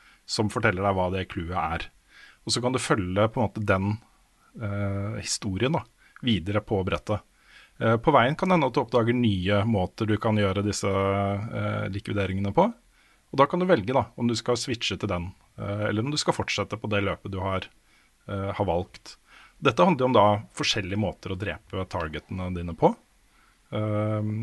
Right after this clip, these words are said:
den ene mer kreativ enn den andre. Eh, og målet her er jo da å gjøre det uten å bli oppdaget. Eh, du, for eksempel da, hvis du blir fanget opp av sikkerhetskameraer, så kan du gå inn et sted og slette de opptakene og sånne ting, bare så,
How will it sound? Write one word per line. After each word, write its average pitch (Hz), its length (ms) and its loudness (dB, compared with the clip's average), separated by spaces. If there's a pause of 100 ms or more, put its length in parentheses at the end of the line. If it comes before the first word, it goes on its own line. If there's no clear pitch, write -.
den 113 200 -2
ene 104 320 -2
mer 107 200 4
kreativ 117 580 -2
enn 101 140 -2
den 104 120 -2
andre. 110 360 2 (720)
Eh, 113 180 0
og 123 160 0
målet 98 420 2
her 127 140 4
er 98 200 4
jo 98 40 0
da 95 180 2
å 98 140 0
gjøre 92 320 0
det 98 120 -2
uten 95 320 -4
å 92 60 -6
bli 90 160 -4
oppdaget. 87 440 2 (300)
Eh, 101 500 -2 (180)
du, 98 340 -4 (360)
for 110 120 -8
eksempel 101 300 -6
da, 104 80 2
hvis 92 160 -4
du 107 60 -6
blir 95 220 -4
fanget 87 300 -2
opp 87 140 -6
av 95 160 -4
sikkerhetskameraer, 110 720 2
så 120 160 0
kan 101 120 0
du 101 80 -2
gå 101 260 0
inn 101 120 -4
et 110 140 -6
sted 95 240 -2
og 101 80 -4
slette - 360 -6
de 92 100 -6
opptakene 95 500 -8
og 98 240 -6
sånne 98 180 -6
ting, 131 240 -2
bare 98 220 -4
så, 101 80 -12